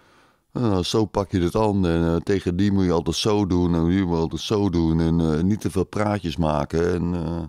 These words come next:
hou die spinnen in de gaten. Dat ik ook aan hem vertel. Van, "Kijk, eh, hier zitten vaak spinnen. Die moet je ook checken. Eh, die badkamers, daar moet,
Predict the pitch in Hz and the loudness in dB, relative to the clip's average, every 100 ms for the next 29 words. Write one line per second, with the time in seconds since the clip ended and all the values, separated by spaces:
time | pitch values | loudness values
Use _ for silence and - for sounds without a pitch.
0 | - _ _ _ _ _ - 95 95 - | -14 _ _ _ _ _ -10 -6 -4 -4
1 | - 143 123 87 73 71 80 69 65 - | -2 -2 0 0 -2 -4 -6 -8 -8 -12
2 | 69 69 - _ _ - 78 - 69 62 | -14 -16 -20 _ _ -4 -2 -2 -2 0
3 | 69 71 - 127 131 98 80 69 53 69 | -2 -2 -4 0 2 2 -2 -2 -2 -2
4 | 78 82 85 85 101 120 123 123 120 120 | -2 0 -2 -2 0 0 0 -2 -4 -4
5 | 117 - 117 117 120 104 92 101 101 92 | -4 -4 -2 0 0 0 0 2 2 0
6 | 98 - 92 95 98 92 - _ _ _ | 0 -2 -2 -2 -4 -6 -10 _ _ _
7 | _ _ _ _ _ - - - _ _ | _ _ _ _ _ -20 -20 -20 _ _
8 | - 110 107 82 123 - 123 113 101 95 | -4 -2 0 0 -2 0 0 2 4 2
9 | 90 104 104 107 104 | 0 0 2 2 -2